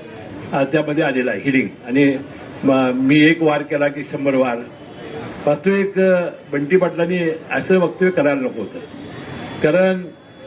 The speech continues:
गेल्या पाच वर्षापूर्वी फक्त संजय मंडलिक यांच्या प्रेमाखातरच त्यांनी पाठिंबा दिला असं नाही, त्यांना कुणाला पराभूत करायचा होता म्हणून पाठिंबा दिला होता. आणि ह्या दोघांच्या गरजेपोटी हे झालेलं होतं. त्यावेळेला ते,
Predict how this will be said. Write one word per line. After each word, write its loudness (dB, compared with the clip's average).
गेल्या 4
पाच -4
वर्षापूर्वी 2
फक्त 2
संजय 4
मंडलिक 0
यांच्या 2
प्रेमाखातरच 0
त्यांनी 0
पाठिंबा 0
दिला 2
असं -2
नाही, -6
त्यांना 4
कुणाला 0
पराभूत -2
करायचा 2
होता 0
म्हणून -2
पाठिंबा 0
दिला -2
होता. -4
आणि 4
ह्या 6
दोघांच्या 2
गरजेपोटी 2
हे 2
झालेलं 2
होतं. 0
त्यावेळेला 4
ते, 0